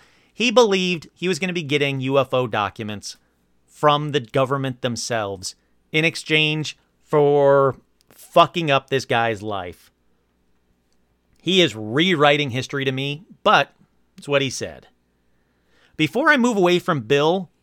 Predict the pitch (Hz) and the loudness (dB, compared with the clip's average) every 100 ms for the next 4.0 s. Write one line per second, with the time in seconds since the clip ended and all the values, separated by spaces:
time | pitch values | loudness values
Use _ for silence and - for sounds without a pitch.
0 | _ - 220 247 175 135 170 208 - 226 | _ 0 2 2 0 0 -2 -2 -4 -2
1 | 220 220 196 196 185 156 - 165 - 170 | -2 -2 0 -2 -2 -6 0 0 0 -4
2 | 170 170 _ _ - 156 131 131 202 - | -4 -8 _ _ -6 -4 -2 0 0 2
3 | 202 208 - 175 139 117 117 110 - | 2 2 2 2 2 -2 -8 -8 -12